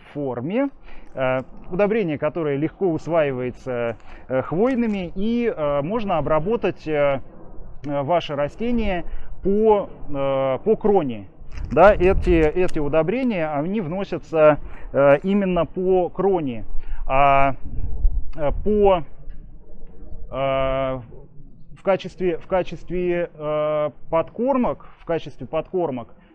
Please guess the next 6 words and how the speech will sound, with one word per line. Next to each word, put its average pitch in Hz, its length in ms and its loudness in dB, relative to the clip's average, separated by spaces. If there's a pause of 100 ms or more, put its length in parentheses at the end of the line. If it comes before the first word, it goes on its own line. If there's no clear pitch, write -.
(120)
то, 180 640 0
э, - 40 -6
конечно, 175 420 -6
можно 160 360 -6
использовать 147 800 -4
и, 165 580 0